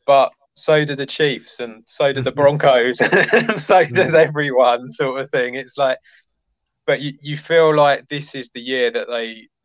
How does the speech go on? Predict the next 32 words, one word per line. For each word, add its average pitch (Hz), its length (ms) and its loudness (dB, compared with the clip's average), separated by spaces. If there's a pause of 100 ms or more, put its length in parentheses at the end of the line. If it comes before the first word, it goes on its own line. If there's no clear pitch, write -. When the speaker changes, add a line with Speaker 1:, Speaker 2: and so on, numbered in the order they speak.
(540)
Speaker 1:
they 139 140 2
really 135 360 -4
should. 110 420 -8 (460)
They 123 120 -2
re-, 123 240 -4
like, 113 380 0
Speaker 2:
Mm. 131 100 -8
Speaker 1:
I - 40 0
mean, 135 380 -6 (440)
we, 151 160 -4
I 143 140 0
think 156 260 -2
we 147 120 0
both 143 360 2
have 123 160 4
a 117 40 -8
bit 117 180 -4
of 110 100 -10
a 110 40 -12
soft 113 280 -2
spot - 340 -6
for 123 80 -14
the 107 80 -12
Chargers. 110 480 -2
We 127 80 -6
always 120 220 -2
have 117 180 0 (100)
done. - 100 -8 (920)
Speaker 2:
Mm. 117 380 2
Speaker 1:
Um, 113 80 -4 (840)
but 123 80 -2
I, 127 220 -2